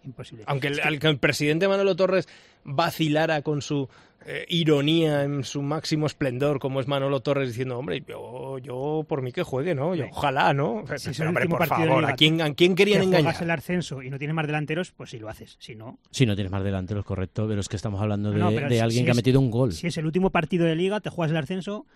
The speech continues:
Speaker 1: y, y no tienes otro más.
Speaker 2: A ver,
Speaker 1: Entonces,
Speaker 2: si
Speaker 1: la
Speaker 2: hubiera un
Speaker 1: única
Speaker 2: playoff Huesca Las Palmas, pagan cuatrocientos mil euros para que jueguen lo, la ida y la vuelta, claro.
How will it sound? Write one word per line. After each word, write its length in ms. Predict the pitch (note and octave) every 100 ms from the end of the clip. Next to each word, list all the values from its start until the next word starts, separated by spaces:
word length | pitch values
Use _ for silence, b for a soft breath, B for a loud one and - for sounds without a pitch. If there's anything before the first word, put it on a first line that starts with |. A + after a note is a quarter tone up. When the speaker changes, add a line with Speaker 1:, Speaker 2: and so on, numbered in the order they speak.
| b b -
Speaker 1:
y, 280 | D3+ D3
y 60 | D3+
no 100 | D3
tienes 200 | C#3+ C#3+
otro 160 | B2+ A2+
más. 140 | F#2+
Speaker 2:
A 60 | C3
ver, 100 | B2+
Speaker 1:
Entonces, 140 | C#3
Speaker 2:
si 60 | E3+
Speaker 1:
la 60 | -
Speaker 2:
hubiera 200 | D#3 F#3
un 60 |
Speaker 1:
única 120 | F#3+ F#3+
Speaker 2:
playoff 300 | F3+ F#3 D3
Huesca 360 | E3 D#3+ D#3+
Las 160 | C#3+ B2
Palmas, 440 | C#3 C3+ D#3+ G3 - -
pagan 260 | B2+ C#3+ D#3
cuatrocientos 680 | D3+ C3+ B2+ - B2+ A#2 G#2
mil 140 | A2+
euros 400 | G2 F2+ F2 - -
para 100 | -
que 80 | A#2+
jueguen 320 | G#2+ - B2 C#3
lo, 100 | C#3+
la 200 | C3+ A2
ida 140 | A2+
y 60 | D#3+
la 100 | C#3+
vuelta, 400 | A2+ D#3 A#2 - -
claro. 320 | G#2+ A2+ D3